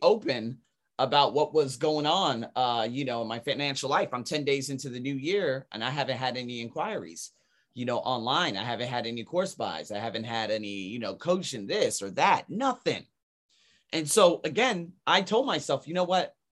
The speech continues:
what can I buy or what do I have to learn so that I can make more money?" Because I had a hundred and three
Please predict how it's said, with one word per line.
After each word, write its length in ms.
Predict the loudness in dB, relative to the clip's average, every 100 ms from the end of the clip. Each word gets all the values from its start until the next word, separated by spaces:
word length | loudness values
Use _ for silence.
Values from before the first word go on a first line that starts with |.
| _ _ _
what 340 | -10 0 0 2
can 120 | 0
I 120 | 0
buy 460 | 0 0 -2 -8 -14 _
or 160 | -4
what 240 | 2 0 2
do 120 | 0
I 80 | 2
have 200 | 0 -2
to 80 |
learn 400 | -4 -4 -6 -12 -20 _ _ _ _ _ -4
so 180 | 0
that 180 | 2 4
I 120 | 4
can 160 | 2 0
make 180 | 0 -2
more 160 | -4
money?" 220 | -2 -4 -6
Because 280 | -8 -4
I 80 | -2
had 160 | -2 -4
a 60 |
hundred 380 | -6 -8 -8 -6
and 140 | -8 -8
three 380 | -6 -6 -6